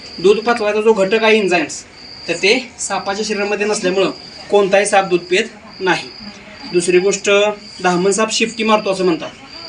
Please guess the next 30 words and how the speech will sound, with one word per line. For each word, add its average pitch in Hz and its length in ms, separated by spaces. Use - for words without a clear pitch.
शिपटीमध्ये 170 500
काटा 170 240
असतो 156 400
आणि 151 140
जर 156 100
शिपटीला 170 680
मारली 175 440
तर 180 80
पाय 175 260
वगैरे 170 220
वाळतो, 175 300
असा 165 200
एक 185 80
मोठा 180 240
गैरसमज 160 420
आहे. 180 220
परंतु 190 380
तसं 180 120
काय 185 140
सुद्धा 180 280
नसतं. 226 520
लक्षात 220 320
घ्या, 208 200
धामण 208 280
साप 254 260
कधीही 226 240
शिपटी 240 260
मारत 180 280
नाही, 139 140
शिपटीमध्ये 185 600